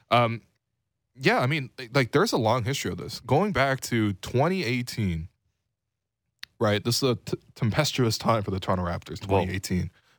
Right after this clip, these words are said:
Speaker 1: All right. Um,
Speaker 2: Oxford Dictionary.
Speaker 1: Dwayne Casey was about to get fired.
Speaker 2: Mm.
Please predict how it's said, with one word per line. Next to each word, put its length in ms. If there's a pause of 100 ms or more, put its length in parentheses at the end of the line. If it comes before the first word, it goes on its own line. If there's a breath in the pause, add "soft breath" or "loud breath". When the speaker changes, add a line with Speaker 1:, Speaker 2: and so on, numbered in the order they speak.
Speaker 1:
All 60
right. 200 (420 loud breath)
Um, 460
Speaker 2:
Oxford 360
Dictionary. 500
Speaker 1:
Dwayne 260
Casey 520 (440)
was 160
about 220
to 80
get 140
fired. 340 (180)
Speaker 2:
Mm. 220